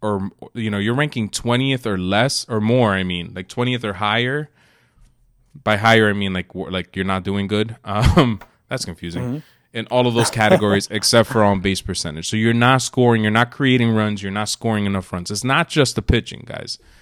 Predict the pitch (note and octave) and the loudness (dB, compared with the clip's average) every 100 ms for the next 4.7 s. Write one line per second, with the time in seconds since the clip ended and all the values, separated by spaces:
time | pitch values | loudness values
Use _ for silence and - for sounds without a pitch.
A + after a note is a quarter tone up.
0 | _ _ _ G#2+ G#2+ G#2 - G2+ F#2+ - | _ _ _ -6 -2 0 -2 -4 -10 -18
1 | _ _ _ _ _ _ B2+ D3 F#3 F3+ | _ _ _ _ _ _ 0 4 4 4
2 | E3 B2+ - F3+ F3 A#2+ G#2 G2 G#2 - | 4 0 2 2 2 -2 -4 -6 -10 -18
3 | _ _ _ A2+ A2 A2 A2 A2+ C3 A2+ | _ _ _ -6 -4 -4 -6 -4 -2 0
4 | F#2+ G#2+ G2+ - - - | 2 2 2 -2 -8 -10